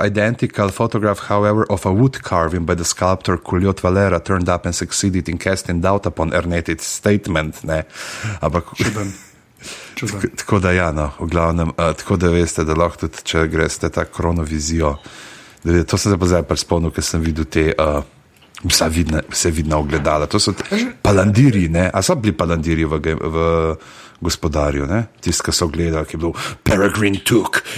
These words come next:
Speaker 1: you fool." Ne, in potem
Speaker 2: Ne,
Speaker 1: je Sauron
Speaker 2: a
Speaker 1: kar
Speaker 2: so
Speaker 1: naenkrat videl, kaj je to.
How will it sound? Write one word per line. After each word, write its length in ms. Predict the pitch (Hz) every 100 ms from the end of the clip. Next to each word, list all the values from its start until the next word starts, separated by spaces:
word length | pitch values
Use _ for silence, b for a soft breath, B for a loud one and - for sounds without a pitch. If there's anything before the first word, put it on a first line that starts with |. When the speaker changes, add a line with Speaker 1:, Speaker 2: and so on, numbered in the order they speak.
| B
Speaker 1:
you 380 | 76 82 82
fool." 520 | 69 - - 92 85 80 78 - - - B B B -
Ne, 120 | 80
in 80 | 80
potem 240 | - 135
Speaker 2:
Ne, 80 | 202
Speaker 1:
je 80 | -
Sauron 360 | 92 101 90
Speaker 2:
a 40 | 87
Speaker 1:
kar 140 | 98
Speaker 2:
so 40 | 92
Speaker 1:
naenkrat 400 | 92 104 92 90
videl, 280 | 90 80
kaj 260 | 71 78 76
je 80 | 78
to. 200 | - 73